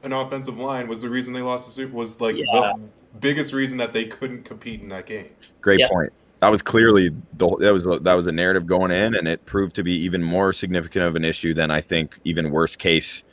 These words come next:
Speaker 3: scenario could have been in most people's eyes for the Chiefs.
Speaker 1: Totally.
Speaker 2: And that, the start of that game was just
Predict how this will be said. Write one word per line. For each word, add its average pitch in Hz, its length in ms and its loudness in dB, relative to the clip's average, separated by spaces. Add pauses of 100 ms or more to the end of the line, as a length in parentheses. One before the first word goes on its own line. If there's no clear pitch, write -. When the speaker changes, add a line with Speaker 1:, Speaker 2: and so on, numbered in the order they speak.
(160)
Speaker 3:
scenario 85 460 4
could 85 180 0
have 73 100 -2
been 78 420 0
in 73 120 -6
most 78 220 -4
people's 76 240 -2
eyes 71 240 -2
for 73 220 -2
the 71 80 -6
Chiefs. - 440 -8 (160)
Speaker 1:
Totally. 107 320 -10
Speaker 2:
And 127 360 0 (160)
that, 143 400 4 (720)
the 123 40 -4
start 156 300 8
of 156 60 8
that 127 180 6
game 123 320 4
was 113 160 -2
just 110 220 -2